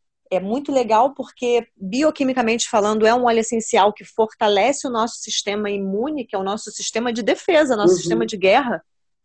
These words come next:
Speaker 1: fisiologicamente falando. Então, a ação dele é toda voltada pra enfrentar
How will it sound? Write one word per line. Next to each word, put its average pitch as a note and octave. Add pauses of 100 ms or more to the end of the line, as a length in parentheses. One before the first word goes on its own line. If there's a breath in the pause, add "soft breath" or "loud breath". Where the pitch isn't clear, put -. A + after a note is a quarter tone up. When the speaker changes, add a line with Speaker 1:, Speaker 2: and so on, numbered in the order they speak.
(140)
Speaker 1:
fisiologicamente G3+
falando. D#3+ (720 loud breath)
Então, A#3
a D4
ação D4
dele C#4
é C4 (140)
toda F4
voltada B3+ (460)
pra C4
enfrentar B3+